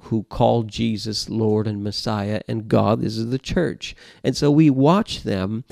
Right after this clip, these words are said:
in the book of Acts, and we watch how they live, and what's striking is there's crisis after crisis after crisis,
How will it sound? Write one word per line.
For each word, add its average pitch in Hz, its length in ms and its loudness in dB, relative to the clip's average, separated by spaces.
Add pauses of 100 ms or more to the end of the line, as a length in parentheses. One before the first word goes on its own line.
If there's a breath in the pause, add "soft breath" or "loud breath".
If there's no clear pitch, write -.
(320 loud breath)
in 160 180 6
the 185 100 6
book 117 240 0
of 113 160 -2
Acts, 101 300 -4
and 117 100 -2
we 117 40 2
watch 139 200 2
how 139 160 2
they 127 160 2
live, 127 480 2
and 117 180 -2
what's 123 200 -2
striking 135 580 -2
is 113 220 -4
there's 117 180 -8 (160)
crisis 160 480 -2
after 127 280 -2
crisis 139 580 -2
after 131 220 -4
crisis, 117 580 -4